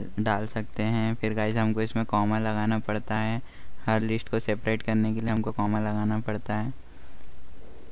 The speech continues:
फिर guys हम दे देते हैं थर्टी थ्री, ट्वेंटी टू, थर्टी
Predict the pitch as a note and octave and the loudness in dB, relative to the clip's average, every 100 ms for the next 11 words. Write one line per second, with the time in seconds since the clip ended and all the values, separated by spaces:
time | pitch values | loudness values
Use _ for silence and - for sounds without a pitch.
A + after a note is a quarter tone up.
0 | - - - - - - - - - - | -8 -8 -8 -8 -8 -10 -12 -10 -6 -2
1 | - - G#2+ G#2+ G#2+ A2 A2 G#2+ G#2+ G#2+ | -2 0 0 2 2 2 2 2 0 -2
2 | G#2+ A2 A2 G#2+ A2 A2+ G2+ G#2 G#2 G#2+ | -4 0 0 0 -2 -2 -2 -2 -2 -2
3 | - G#2+ G#2 G#2 G#2 G#2 G2+ - G2+ F2+ | -2 -2 0 0 0 0 0 -2 -6 -4
4 | G2+ G2+ G2+ G2+ G#2+ G2+ - G2+ | -2 -2 -2 -2 -2 -2 -4 -4